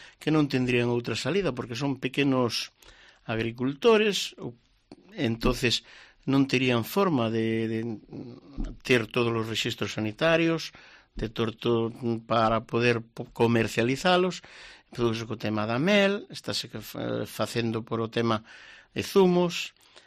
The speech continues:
pois, eh, acabaremos con, eh, o grelo, que a castaña, eh, pois, eh, foi un equipamento moi importante, porque só en maquinaria hai un,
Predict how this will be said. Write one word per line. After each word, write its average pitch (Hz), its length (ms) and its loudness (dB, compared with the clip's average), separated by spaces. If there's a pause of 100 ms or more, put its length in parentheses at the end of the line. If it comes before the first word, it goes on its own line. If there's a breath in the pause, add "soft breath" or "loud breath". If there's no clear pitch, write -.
(280 soft breath)
pois, - 280 -4
eh, 113 160 2
acabaremos 117 640 0
con, 117 480 -2
eh, 107 480 -8 (360)
o 110 120 2
grelo, 170 400 2
que 123 280 0
a 110 120 -4
castaña, 165 800 0 (640 loud breath)
eh, 160 240 0
pois, 127 320 -2
eh, 117 720 0
foi 120 320 0
un 120 160 0
equipamento 120 560 -2
moi 160 240 4
importante, 143 640 0
porque 117 240 -6
só 147 160 -2
en 151 160 -2
maquinaria 151 640 -2
hai 139 80 -2
un, 135 560 -8